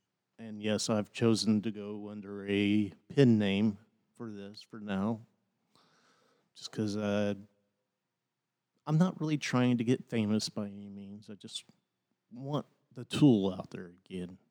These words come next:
I was once part of a very large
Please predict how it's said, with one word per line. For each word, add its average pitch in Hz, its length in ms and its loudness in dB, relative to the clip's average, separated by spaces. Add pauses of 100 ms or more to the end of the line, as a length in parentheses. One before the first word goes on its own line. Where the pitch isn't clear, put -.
(460)
I 104 400 2
was 101 400 -6
once 113 340 2
part 117 280 2
of 101 80 0
a 110 80 4
very 107 320 4
large 107 880 0